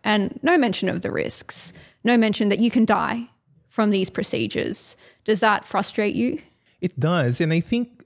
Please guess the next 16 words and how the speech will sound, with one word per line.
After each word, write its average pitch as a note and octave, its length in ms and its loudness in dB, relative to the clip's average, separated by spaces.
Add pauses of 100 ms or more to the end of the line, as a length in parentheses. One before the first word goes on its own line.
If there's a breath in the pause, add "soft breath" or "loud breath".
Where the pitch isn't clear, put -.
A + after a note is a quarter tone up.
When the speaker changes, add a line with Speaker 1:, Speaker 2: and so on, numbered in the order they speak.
(100)
Speaker 2:
I'm, D#3 420 0 (640)
I'm, B2+ 420 2 (680)
I - 80 -2
appreciate A#2+ 800 -2
the G#2 100 0
efforts F#2+ 460 -2
being G2 320 0
made F#2 340 0
by E2 460 0 (320)
the G2+ 120 0
regulatory F#2 640 -2
agencies, F#2 920 -4 (680)
especially C3 480 -2
in G2+ 160 0
recognizing F#2+ 800 0
that, F2 220 -2